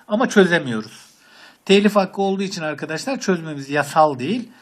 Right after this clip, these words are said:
Ben de telif hakkına saygı duyuyorum. E, kanalıma ne kadar emek verdiğimizi siz zaten farkındasınız. O yüzden bunları da öğretmenlerinize sorarsınız diyorum.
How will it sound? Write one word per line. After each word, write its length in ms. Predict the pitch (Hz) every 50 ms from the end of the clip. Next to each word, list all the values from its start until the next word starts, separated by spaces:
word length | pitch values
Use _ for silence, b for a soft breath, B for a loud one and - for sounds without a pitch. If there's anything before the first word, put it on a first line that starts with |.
| B B B
Ben 200 | 190 208 196 190
de 100 | 185 185
telif 280 | - 185 185 180 180 -
hakkına 340 | 165 160 - - 147 139 135
saygı 400 | 135 - 160 160 160 165 165 151
duyuyorum. 440 | 147 135 123 123 135 170 233 233 b b b b b b b b b _
E, 80 | - 147
kanalıma 460 | 143 - 208 208 196 185 190 190 190
ne 140 | 185 190 185
kadar 220 | - 185 175 170
emek 300 | 165 165 170 175 165 -
verdiğimizi 420 | 170 156 151 147 151 151 151 151 151
siz 220 | 143 - 160 147
zaten 300 | 143 156 139 143 135 127
farkındasınız. 880 | 123 - - 165 156 - - 151 135 123 113 - - 139 165 226 220 - b b b b b b
O 160 | _ 214 208
yüzden 320 | 175 135 127 175 170 160 170
bunları 300 | 190 170 143 135 139 151
da 160 | 190 185 185
öğretmenlerinize 760 | 180 180 160 147 143 139 - 139 123 120 123 127 127 147 196
sorarsınız 600 | 190 - 165 139 131 127 127 131 151 185 190 143
diyorum. 200 | 127 117 110 -